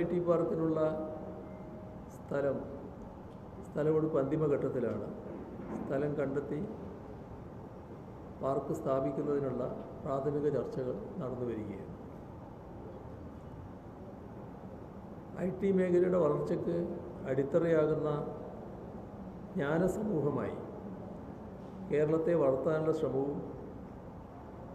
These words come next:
ഇതിന് സമാന്തരമായി തന്നെ നടക്കുകയാണ്. ഇന്റർനെറ്റ് പൗരാവകാശമായി പ്രഖ്യാപിച്ച ഏക സംസ്ഥാനമാണ് നമ്മുടെ കേരളം.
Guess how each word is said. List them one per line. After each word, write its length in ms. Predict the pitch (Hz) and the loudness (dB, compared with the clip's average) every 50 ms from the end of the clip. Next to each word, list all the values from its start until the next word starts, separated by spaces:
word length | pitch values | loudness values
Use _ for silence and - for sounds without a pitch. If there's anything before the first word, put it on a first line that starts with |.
| - - - 175 | -10 -8 -4 0
ഇതിന് 200 | 165 165 170 175 165 | 2 4 4 4 4
സമാന്തരമായി 640 | 156 139 147 160 170 170 175 170 160 160 156 147 131 - | 4 4 4 4 4 6 6 6 6 6 6 4 4 4
തന്നെ 240 | 131 120 117 123 139 - - - 160 | 2 2 0 -2 -2 -4 -4 -4 -4
നടക്കുകയാണ്. 600 | 131 123 123 113 - 123 117 104 98 87 - - - - - - - - - - - - - - - - - - - - - - - - - - - - - - - - - - - - - - - - - - - - - - 139 | -2 -2 -2 -2 -2 -2 -2 -2 -2 -4 -6 -8 -8 -8 -8 -10 -10 -10 -10 -10 -10 -12 -10 -10 -10 -10 -10 -10 -10 -10 -8 -10 -10 -10 -10 -10 -10 -10 -12 -12 -10 -10 -10 -10 -10 -10 -10 -10 -10 -10 -10 -12 -10 -6 -2 0 2
ഇന്റർനെറ്റ് 540 | 147 151 170 170 175 170 165 - - 170 165 170 165 - - - - - | 6 8 8 8 8 6 6 4 4 4 4 4 2 0 -2 -4 0 4
പൗരാവകാശമായി 840 | 147 135 147 151 160 160 160 160 160 160 156 151 - 160 156 156 151 156 | 6 8 8 10 10 8 8 8 10 8 8 8 6 4 4 4 4 2
പ്രഖ്യാപിച്ച 520 | 139 117 117 147 143 139 139 139 - - 147 135 127 127 - - - - - - - - - - - - - - - - - - - - 139 135 | 2 2 4 4 4 4 4 2 2 2 2 2 2 0 -4 -6 -6 -8 -8 -8 -8 -8 -10 -10 -10 -10 -12 -12 -10 -10 -10 -10 -6 0 4 4
ഏക 120 | 139 147 147 160 - 143 | 6 6 6 4 4 4
സംസ്ഥാനമാണ് 720 | 135 120 - - - 147 147 147 135 131 123 117 113 113 120 - - - - - - - - 160 | 2 0 0 0 2 2 2 4 2 2 0 0 -2 -2 -4 -6 -8 -8 -10 -10 -10 -8 -6 -4
നമ്മുടെ 260 | 127 123 123 117 110 104 | -4 -2 -2 -2 -2 -2
കേരളം. 320 | - - - - 101 - | 0 -2 -2 -2 -4 -6